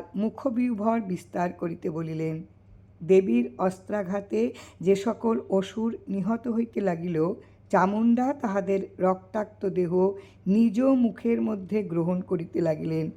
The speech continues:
আর নতুন অসুর জন্মাইতে পারিল না। এইভাবে ক্রমে ক্ষীণ রক্ত হইয়া রক্তবীজ প্রাণ ত্যাগ করিল।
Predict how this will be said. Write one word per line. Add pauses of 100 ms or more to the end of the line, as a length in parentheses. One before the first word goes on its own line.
(480)
আর
নতুন (520)
অসুর
জন্মাইতে
পারিল
না। (420)
এইভাবে
ক্রমে (260)
ক্ষীণ
রক্ত
হইয়া (380)
রক্তবীজ (260)
প্রাণ (100)
ত্যাগ (160)
করিল।